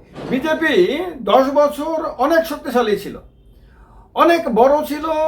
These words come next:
অনেক মজবুত ছিল, কিন্তু গত লোকসভা নির্বাচনের পর থেকে যখন বিজেপি দুর্বল হয়ে গেছে, তখন থেকে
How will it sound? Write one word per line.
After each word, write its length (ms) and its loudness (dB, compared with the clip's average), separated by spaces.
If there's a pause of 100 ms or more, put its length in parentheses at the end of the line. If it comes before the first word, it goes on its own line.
(280)
অনেক 160 2 (100)
মজবুত 340 -2 (140)
ছিল, 140 -10 (760)
কিন্তু 240 -2
গত 140 6 (140)
লোকসভা 360 0 (100)
নির্বাচনের 600 0
পর 120 2 (140)
থেকে 280 -2 (280)
যখন 300 -4 (160)
বিজেপি 400 -6 (160)
দুর্বল 340 6 (100)
হয়ে 240 6
গেছে, 280 -6 (360)
তখন 200 -4 (100)
থেকে 240 0